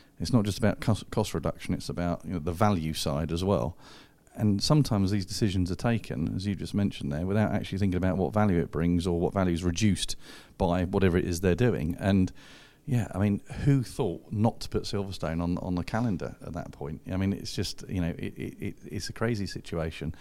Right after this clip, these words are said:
Um, so I'm glad it's back in. Um, but I think that the, everyone, and they haven't got much time, but there should be a step back taken and think about the value to the fans, the value to the brands,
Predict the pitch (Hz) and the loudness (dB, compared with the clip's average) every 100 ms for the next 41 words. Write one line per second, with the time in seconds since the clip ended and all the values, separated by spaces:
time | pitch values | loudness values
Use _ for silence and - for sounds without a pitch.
0 | - - - - 92 90 90 95 92 120 | -14 -20 -14 -2 0 2 4 4 6 6
1 | 98 - 85 - 80 95 113 98 95 95 | 6 2 -4 -2 0 0 0 0 2 4
2 | 104 107 101 117 - 101 98 98 98 - | 4 4 4 2 2 -2 0 0 -2 -8
3 | - - - 120 110 98 95 - - _ | -20 -20 -4 2 4 4 0 -4 -14 _
4 | - 90 104 113 80 90 - - 87 92 | -8 0 4 4 4 0 0 -2 -2 -2
5 | - - 87 - - - - 82 85 - | -4 -12 -18 -14 -12 -10 -8 -10 -10 -14
6 | _ _ _ - - 120 - 98 - - | _ _ _ -10 -6 -6 -6 -8 -8 -10
7 | 80 - 101 92 80 - 113 95 78 85 | -8 -4 -4 -2 -4 0 0 0 -4 -4
8 | 107 - - _ _ _ _ _ - - | -6 -8 -20 _ _ _ _ _ -12 -8
9 | - 101 95 - 90 - 90 87 85 98 | 0 2 2 -2 -6 -4 -2 0 0 0
10 | 92 78 80 87 80 90 | -2 -4 -4 -2 -2 -2